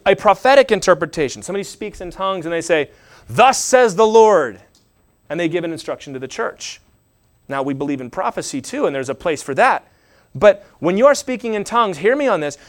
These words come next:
you are not channeling the Holy Spirit as if God is speaking to the people through you and he's gonna grab hold of you and make you speak. That is simply not what the Bible says. He is empowering you to speak to the Lord. Isn't that glorious enough without us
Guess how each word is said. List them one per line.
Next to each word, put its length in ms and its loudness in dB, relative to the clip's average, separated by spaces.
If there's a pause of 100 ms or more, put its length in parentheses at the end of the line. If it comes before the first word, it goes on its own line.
you 180 2
are 140 6
not 320 2 (160)
channeling 720 0
the 80 2
Holy 260 -4
Spirit 600 -6 (480)
as 120 2
if 140 2
God 260 6
is 160 -2
speaking 580 -8
to 180 -8
the 60 -4
people 300 -8
through 280 -4
you 180 -4
and 60 -8
he's 60 -10
gonna 140 -6
grab 260 -2
hold 240 -8
of 80 -8
you 120 -8
and 80 -10
make 180 -14
you 60 -12
speak. 320 -10 (180)
That 160 2
is 140 -2
simply 400 -2
not 340 0
what 140 -4
the 60 0
Bible 340 -2
says. 480 -8 (280)
He 120 2
is 100 2
empowering 600 4
you 80 -2
to 120 -8
speak 420 -6
to 200 2
the 80 6
Lord. 240 6
Isn't 160 -2
that 160 -2
glorious 400 4
enough 260 -2
without 220 0
us 100 -4